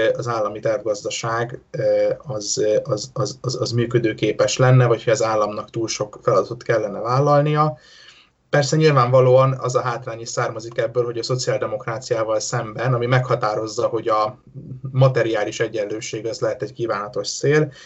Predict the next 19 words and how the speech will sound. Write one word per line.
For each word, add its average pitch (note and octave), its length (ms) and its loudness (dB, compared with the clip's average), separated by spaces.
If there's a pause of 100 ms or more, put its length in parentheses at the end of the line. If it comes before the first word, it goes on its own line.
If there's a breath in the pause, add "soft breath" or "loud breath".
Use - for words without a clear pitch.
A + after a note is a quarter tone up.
(240 loud breath)
ezzel A#2+ 320 4
szemben B2 640 -2 (300 loud breath)
a G#2 100 -10
harmadik A2+ 480 0
út, A#2+ 380 -4 (600)
nem C3 200 6
igazán G#2+ 420 0
mond G#2 200 -8
semmit A2 460 -2
erre G#2 360 0
a, G#2 260 -6
erre A2 160 0
a G#2 60 2
társadalmi A2 580 -4
igazságosságra. G#2+ 1200 0 (460 loud breath)
Ilyenkor B2+ 260 2
mindig B2+ 280 6
előkerül A2 640 2
a, G#2+ 320 -4